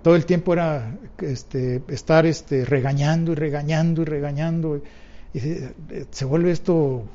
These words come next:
en, en vez de que sea una, pues, un ele-, un alimento espiritual correcto, se vuelve un regaño.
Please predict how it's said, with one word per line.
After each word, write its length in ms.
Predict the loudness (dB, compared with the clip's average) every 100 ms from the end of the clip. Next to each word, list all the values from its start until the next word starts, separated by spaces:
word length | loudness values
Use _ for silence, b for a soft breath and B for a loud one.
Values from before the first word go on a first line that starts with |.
| -10
en, 180 | -6 -4
en 120 | -2 0
vez 160 | 2
de 120 | 0
que 100 | -2
sea 180 | -2 -2
una, 520 | 0 0 0 -2 -4 B B B B -2
pues, 320 | 0 0 -2 -4
un 180 | 0 4
ele-, 280 | 4 2 0
un 180 | 0 2
alimento 580 | 2 2 2 0 0 -2
espiritual 640 | -2 -2 -2 -2 -2 -2
correcto, 460 | -2 0 0 0 -4
se 140 | -2
vuelve 220 | 0 0
un 100 | 0
regaño. 460 | -2 -2 -2 -2